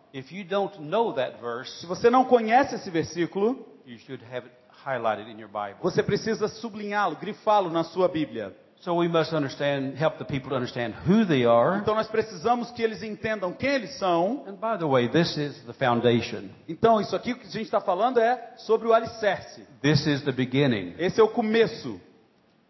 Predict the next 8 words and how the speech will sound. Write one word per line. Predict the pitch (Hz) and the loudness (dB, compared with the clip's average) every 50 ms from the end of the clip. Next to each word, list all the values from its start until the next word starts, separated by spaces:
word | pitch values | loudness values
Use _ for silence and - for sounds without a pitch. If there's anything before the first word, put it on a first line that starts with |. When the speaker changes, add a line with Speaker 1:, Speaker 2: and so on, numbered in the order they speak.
| _ _ _ - | _ _ _ -4
Speaker 1:
As | 135 139 135 120 | -4 -4 -2 0
they | 147 151 | 2 2
understand | 151 139 123 - - 143 139 123 123 123 117 117 - - - | 2 2 0 -2 -4 -4 -2 -2 -4 -6 -8 -10 -14 -10 -4
their | 120 117 117 | -4 -2 0
nature | 113 120 131 151 151 - - 175 202 233 233 220 - - - - - | 2 2 2 2 0 -4 -2 0 0 0 0 -2 -6 -14 -18 -12 -8
Speaker 2:
Quando | 196 196 196 | -6 -2 -2
eles | 214 214 170 196 | -4 -4 -2 -4
and-, | 220 214 185 220 | -4 -2 -2 -4